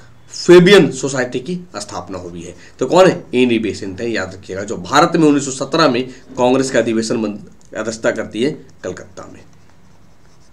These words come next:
कहां पे? कलकत्ता में। Next की बात करें,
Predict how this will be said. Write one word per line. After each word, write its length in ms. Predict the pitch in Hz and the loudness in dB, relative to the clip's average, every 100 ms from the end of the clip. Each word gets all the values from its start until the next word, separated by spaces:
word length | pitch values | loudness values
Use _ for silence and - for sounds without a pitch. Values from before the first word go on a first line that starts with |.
| - - - - - - - - | -20 -20 -20 -20 -20 -20 -20 -18
कहां 120 | 101 110 | -12 -4
पे? 140 | 170 175 - - - | -4 -4 -16 -20 -14
कलकत्ता 400 | 90 - - - | -14 -16 -20 -20
में। 120 | - - - 113 113 | -20 -20 -16 -4 -2
Next 220 | 127 - | -2 0
की 80 | 147 | 0
बात 200 | 147 170 | 0 0
करें, 160 | 180 | -4